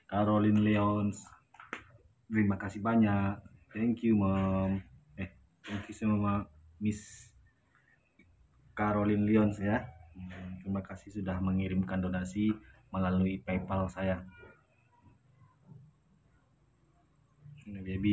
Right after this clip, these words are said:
nih. Ayo, ini baby. Ini baby. Ini Bon. Hah. Eh, ini, ini, ini susu. Hah. Hah. Hah, susu nih.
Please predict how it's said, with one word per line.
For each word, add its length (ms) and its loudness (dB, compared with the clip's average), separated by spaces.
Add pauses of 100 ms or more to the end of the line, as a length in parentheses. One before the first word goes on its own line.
nih. 80 0 (160)
Ayo, 120 2 (220)
ini 100 -2 (120)
baby. 120 -4 (920)
Ini 40 -12 (120)
baby. 120 2 (1300)
Ini 160 2
Bon. 180 4 (380)
Hah. 160 2 (960)
Eh, 100 0 (220)
ini, 240 10
ini, 160 6
ini 400 -12
susu. 320 0
Hah. 160 -2 (720)
Hah. 120 -4 (1300)
Hah, 120 -6 (120)
susu 160 -8
nih. 160 2